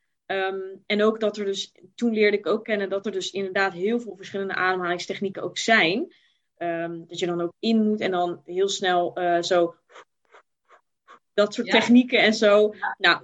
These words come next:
Speaker 1: daar had ik ook nog nooit van gehoord. Maar nou, ik, ik, ik voel me daar ook zo goed bij. Ehm, ja, en ik denk dat dat voor heel veel mensen ook gewoon een eye-opener is van, "Hey, hoe, hoe adem ik überhaupt?" En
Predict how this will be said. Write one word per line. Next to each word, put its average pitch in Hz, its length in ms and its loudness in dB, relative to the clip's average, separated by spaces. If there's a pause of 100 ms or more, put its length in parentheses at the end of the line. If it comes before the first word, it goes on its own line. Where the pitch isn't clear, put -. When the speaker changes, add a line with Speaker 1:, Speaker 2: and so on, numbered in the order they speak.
(240)
Speaker 1:
daar 196 120 -2
had 208 80 0
ik - 100 -4
ook 247 140 6
nog 240 100 4
nooit 214 240 2
van 214 120 -6
gehoord. 214 300 -6
Maar 202 380 -2 (100)
nou, 196 300 0
ik, - 260 -8
ik, - 200 -10 (180)
ik 208 160 -6
voel 285 140 2
me 247 100 4
daar 208 140 4
ook 226 160 2
zo 294 260 4
goed 302 260 -4
bij. 190 460 0 (340)
Ehm, 190 520 -8 (280)
ja, 190 140 -2
en 196 60 2
ik 190 120 -2
denk 240 200 4
dat 240 120 -4
dat 220 180 -6
voor 214 100 -6
heel 240 220 2
veel 254 120 -2
mensen 214 320 -2
ook 214 120 -4
gewoon 208 160 -6
een 190 80 -4
eye-opener 208 680 -2
is 190 160 -6
van, 190 340 -4 (220)
"Hey, 220 200 4
hoe, 214 300 -4
hoe 214 220 -12
adem 330 300 4
ik 208 240 0
überhaupt?" 190 580 2
En 196 420 -4